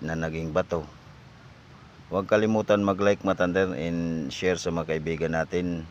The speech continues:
para may alam din sila sa mga mutya, no? Mga anting-anting. And subscribe na rin. Pindutin mo yung kampana sa baba, no? Para updated ka sa bago kong videos na i-upload.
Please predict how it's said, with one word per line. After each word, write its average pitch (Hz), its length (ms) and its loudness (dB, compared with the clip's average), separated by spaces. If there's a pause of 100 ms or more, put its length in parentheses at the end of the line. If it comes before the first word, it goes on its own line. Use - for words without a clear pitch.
para 80 240 -2 (1040)
may 80 160 -2
alam 82 240 0
din 82 140 -4
sila 82 180 0
sa 85 160 -2
mga 85 240 0
mutya, 85 320 0
no? 101 160 -4 (160)
Mga 78 320 -4
anting-anting. 80 480 -4 (1600)
And 87 480 -2 (760)
subscribe 87 640 -2
na 87 120 2
rin. 82 200 -2 (240)
Pindutin 95 480 0
mo 104 80 2
yung 101 160 2
kampana 92 480 4
sa 95 80 2
baba, 90 320 4
no? 113 160 -2 (1200)
Para 78 320 2
updated 76 480 -6
ka 80 120 0
sa 82 140 0 (640)
bago 76 360 -2
kong 73 200 -8
videos 73 400 -8
na 80 120 -8
i-upload. 76 440 -4